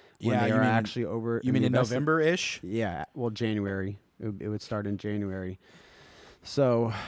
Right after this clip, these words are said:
Speaker 1: yeah, that's, I mean, there's been so many big L's and so much is being exposed. I
Speaker 2: Yeah,
Speaker 1: mean, you
Speaker 2: look at
Speaker 1: have
Speaker 2: Disney. Look at,
Speaker 1: Yeah,
Speaker 2: look at all, you know, they're
Speaker 1: Disney.
Speaker 2: losing the culture war. They're losing the information war.
Speaker 1: They've lost
Speaker 2: Trump jacked up their
Speaker 1: sixty-two billion.
Speaker 2: plan.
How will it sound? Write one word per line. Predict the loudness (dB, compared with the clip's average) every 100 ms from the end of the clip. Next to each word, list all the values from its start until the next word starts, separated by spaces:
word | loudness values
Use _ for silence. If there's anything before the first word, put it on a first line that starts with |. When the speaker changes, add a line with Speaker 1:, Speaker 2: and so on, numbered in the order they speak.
| -2
Speaker 1:
yeah, | 2 6
that's, | 6 4 0
I |
mean, | 2 2 6
there's | 6 6
been | 4
so | 2 4 4
many | 6 4
big | 4 4 4
L's | 4 4 0 -6 -10 -10 -4
and | -2 -2
so | 0 2 2
much | 0 -2
is | -4
being | 0 0
exposed. | -2 -4 -2 0 0 -2 2
I |
Speaker 2:
Yeah, | 4
Speaker 1:
mean, |
you | 6
Speaker 2:
look | 6
at | 4
Speaker 1:
have | 6
Speaker 2:
Disney. | 4 4 2 0 -2 -12 -4
Look | -2 0
at, | 0
Speaker 1:
Yeah, | 2
Speaker 2:
look | 2
at | 2
all, | 2 2
you | 2 2
know, | 4
they're | 4 2 2
Speaker 1:
Disney. | 2
Speaker 2:
losing | 2 4 4 2 2
the | 0
culture | 0 0 0 0 0
war. | 2 2
They're | 2 0
losing | 2 2 0
the | 0
information | 0 -2 -2 -2 -2 -2
war. | 0 0 0
Speaker 1:
They've | 2
lost | 4 4 2
Speaker 2:
Trump | 4 4 6
jacked | 4 4 4 4
up | 2 4
their | 4
Speaker 1:
sixty-two |
billion. | 6 6 4
Speaker 2:
plan. | 2 0